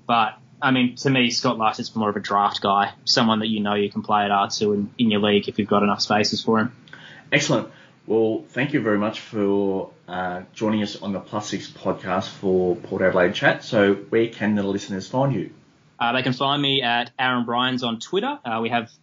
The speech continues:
Speaker 1: uh, the S A Grandstand show every Saturday at eleven as well with Andrew Capel and Scott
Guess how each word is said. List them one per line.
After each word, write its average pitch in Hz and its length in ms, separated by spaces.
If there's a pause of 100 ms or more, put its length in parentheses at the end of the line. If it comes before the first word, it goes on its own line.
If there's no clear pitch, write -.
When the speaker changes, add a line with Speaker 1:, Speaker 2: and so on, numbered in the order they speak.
(400)
Speaker 1:
uh, 107 440
the 113 220
S 131 160
A 120 60
Grandstand 123 480
show 120 240
every 110 180
Saturday 123 460
at 110 80
eleven 123 340
as 104 140
well 127 260
with 117 120
Andrew 113 220 (120)
Capel 120 180
and 110 100
Scott - 260